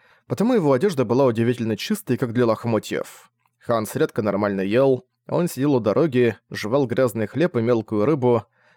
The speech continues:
Никто не знал, где он доставал еду. И Бармак не знал, куда Ханс ходил по нужде. Как-то раз мужчина увидел, как Ханс направлялся к частному дому.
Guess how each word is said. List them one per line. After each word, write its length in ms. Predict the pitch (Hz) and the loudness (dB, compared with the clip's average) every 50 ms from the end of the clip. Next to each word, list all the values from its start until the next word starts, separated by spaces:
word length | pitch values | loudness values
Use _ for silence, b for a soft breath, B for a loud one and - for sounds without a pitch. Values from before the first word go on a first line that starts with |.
| _ - | _ -6
Никто 260 | - 214 208 - 139 120 | -4 -2 -2 0 0 0
не 120 | 113 104 | 0 0
знал, 280 | 92 92 113 127 147 135 | 0 0 0 2 2 0
где 180 | 107 98 110 | 0 2 2
он 120 | 107 107 120 | 2 2 0
доставал 420 | 160 190 - - 156 117 113 107 | -2 -2 -2 -2 0 2 2 2
еду. 480 | 110 107 117 104 95 107 95 - - - _ _ _ _ _ _ _ | 2 0 0 0 0 0 0 0 -4 -10 _ _ _ _ _ _ _
И 100 | - - | -10 -8
Бармак 460 | 143 135 127 117 110 120 131 120 - | -4 -2 0 0 2 0 0 -2 -2
не 100 | 110 101 | -4 -6
знал, 320 | 92 95 104 107 123 131 120 | -6 -2 0 0 2 2 0
куда 240 | - 120 110 107 101 | 0 0 0 -2 -2
Ханс 300 | - 123 120 127 131 - | 0 -2 -2 -2 -2 -6
ходил 320 | - - 220 127 110 104 | -4 -2 0 0 0 0
по 100 | - 135 | 0 0
нужде. 500 | 131 120 110 98 - - 90 64 - - - _ _ _ _ _ _ _ _ _ _ _ _ _ - - | 0 0 -2 -4 -2 -2 -2 -2 -2 -6 -12 _ _ _ _ _ _ _ _ _ _ _ _ _ -6 -4
Как-то 300 | 110 113 113 - 120 113 | -2 -2 0 0 0 2
раз 180 | 120 123 120 | 2 2 0
мужчина 440 | 123 113 107 - - 131 135 131 117 | 0 -4 -4 -4 -4 -2 0 0 2
увидел, 340 | 107 107 123 156 165 147 117 | 2 0 0 0 0 0 0
как 180 | - 113 104 | 0 -2 -4
Ханс 260 | - - 135 151 - - | -2 -2 -2 -2 -2 -4
направлялся 520 | 127 104 - 107 104 120 139 135 - - | -6 -2 -2 0 0 0 0 -2 -2 -6
к 60 | 101 - | -10 -4
частному 440 | - 131 120 - - 110 101 101 | -4 -4 -4 -2 -4 -4 -2 -2
дому. 420 | 98 117 151 160 139 123 120 113 | 0 2 2 2 4 2 2 0